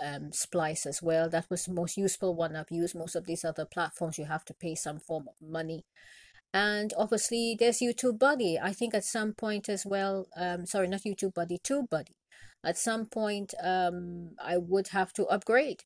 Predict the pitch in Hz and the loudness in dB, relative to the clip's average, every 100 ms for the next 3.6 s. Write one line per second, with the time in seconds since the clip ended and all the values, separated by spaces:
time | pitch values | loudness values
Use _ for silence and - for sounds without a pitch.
0 | - 170 185 180 185 185 196 - 202 - | -8 -2 0 2 0 0 -2 -2 0 2
1 | 208 196 196 _ _ _ - - 185 208 | 2 0 -4 _ _ _ -16 0 4 4
2 | 202 196 190 202 180 196 180 185 175 - | 4 0 -2 -4 -2 -4 -4 -4 -4 -4
3 | 196 180 - 247 240 | -4 -4 0 2 2